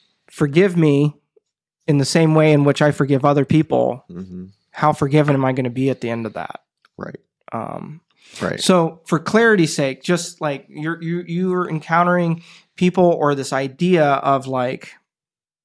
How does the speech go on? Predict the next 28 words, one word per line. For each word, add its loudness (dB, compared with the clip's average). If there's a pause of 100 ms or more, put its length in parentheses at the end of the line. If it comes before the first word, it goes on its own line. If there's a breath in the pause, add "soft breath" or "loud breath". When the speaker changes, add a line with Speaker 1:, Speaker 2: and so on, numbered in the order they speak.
(280)
Speaker 1:
"I -2
just -6
don't -6
wanna -8
forgive. -12
I -8
don't -8
have -10
to." -4
Speaker 2:
Yeah, 2
I, 0 (100)
I -4
feel 2
like 0
there 4
is 0 (140)
Speaker 1:
Mm-hmm. -2 (480)
Speaker 2:
a -2
lot 2
of -6
times -6 (440)
a 4 (140)
unapologetic, -2 (460)
active -2
Speaker 1:
Mm-hmm. -4
Speaker 2:
withholding 0
of -4
forgiveness -6